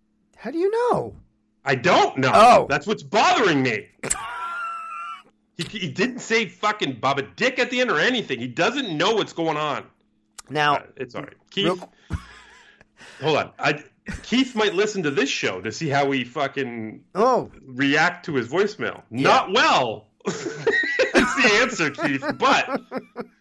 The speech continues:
Speaker 2: maybe it'll get you to start listening more often.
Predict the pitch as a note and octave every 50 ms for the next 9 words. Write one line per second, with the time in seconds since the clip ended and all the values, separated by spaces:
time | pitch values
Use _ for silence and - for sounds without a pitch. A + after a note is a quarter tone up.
0 | _ _ _ _ _ _ _ - - _ _ D3 D3 C#3+ D3 D3+ E3+ F#3 G#3 E3+
1 | G#3 G3+ G3 F#3+ F#3 F3 E3+ D#3 F3 D#3+ C#3 D3+ C#3 C3+ C3+ - - D3 C3+ C3+
2 | B2+ - B2+ C#3 B2+ - B2 B2 A#2+ A2+ A2+ A2 G#2 G#2 G#2 - - G#2+ G2+ F#2+
3 | F#2 F2+ - - -